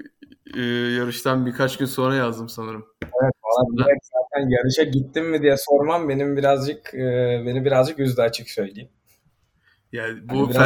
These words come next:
Speaker 2: alındım
Speaker 1: Verstappen'in
Speaker 2: o konuda
Speaker 1: gitmemesi
Speaker 2: yani.
Speaker 1: gibi bir şey olurdu herhalde.
Speaker 2: Yok, kesin-, kesinlikle,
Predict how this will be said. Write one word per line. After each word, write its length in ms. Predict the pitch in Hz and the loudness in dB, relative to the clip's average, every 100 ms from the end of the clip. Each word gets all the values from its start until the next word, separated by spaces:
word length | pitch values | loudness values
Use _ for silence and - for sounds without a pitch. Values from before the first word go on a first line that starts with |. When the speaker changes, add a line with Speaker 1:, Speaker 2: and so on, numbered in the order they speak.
| 135 | 8
Speaker 2:
alındım 200 | 127 131 | 6 6
Speaker 1:
Verstappen'in 160 | 143 143 | 4 4
Speaker 2:
o 40 | |
konuda 120 | 127 | 2
Speaker 1:
gitmemesi 280 | 107 139 135 | 0 2 2
Speaker 2:
yani. 100 | - | 0
Speaker 1:
gibi 140 | 139 139 | -2 -4
bir 40 | |
şey 160 | 131 147 | 2 2
olurdu 260 | 123 117 | 2 -2
herhalde. 300 | 110 107 104 107 _ _ _ _ 156 | -2 -4 -6 -14 _ _ _ _ 2
Speaker 2:
Yok, 140 | 156 156 | 2 2
kesin-, 280 | 147 160 | -2 0
kesinlikle, 440 | 147 143 147 143 | 2 2 2 -2